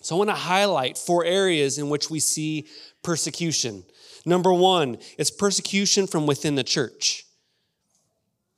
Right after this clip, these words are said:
This has been going on forever. There's always been persecution within the church.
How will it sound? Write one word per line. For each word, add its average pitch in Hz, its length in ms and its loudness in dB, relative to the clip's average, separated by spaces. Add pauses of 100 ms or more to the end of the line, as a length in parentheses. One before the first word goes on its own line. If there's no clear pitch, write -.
(640)
This 127 160 -8
has 143 80 -8
been 135 240 -4
going 139 320 0
on 139 400 -2
forever. 123 1120 -4 (580)
There's 120 180 -6
always 139 320 -2
been 127 220 -6
persecution - 520 -8
within 110 200 -12
the 101 80 -12
church. - 500 -16